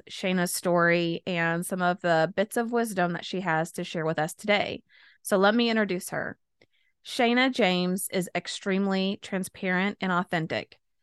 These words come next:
She has overcome tragic loss and uses that time of her life to help others who are going through difficult times to discover God's unique purpose and divine destiny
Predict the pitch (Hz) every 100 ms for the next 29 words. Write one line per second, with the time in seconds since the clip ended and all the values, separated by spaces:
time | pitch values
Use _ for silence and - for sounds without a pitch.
0 | _ _ - 208 196 - 214 226 - 208
1 | 190 - 190 180 254 269 185 165 170 196
2 | - - 185 185 220 226 226 208 165 -
3 | 180 202 226 269 214 165 165 175 _ -
4 | 175 190 214 - 185 175 180 - 180 165
5 | 170 175 180 175 170 175 220 262 254 -
6 | 170 156 160 202 - _ - - _ 220
7 | 208 220 - 226 202 202 202 220 233 285
8 | 294 240 226 214 _ - 180 160 160 165
9 | - - 180 180 170 180 185 226 233 165
10 | - - 156 156 180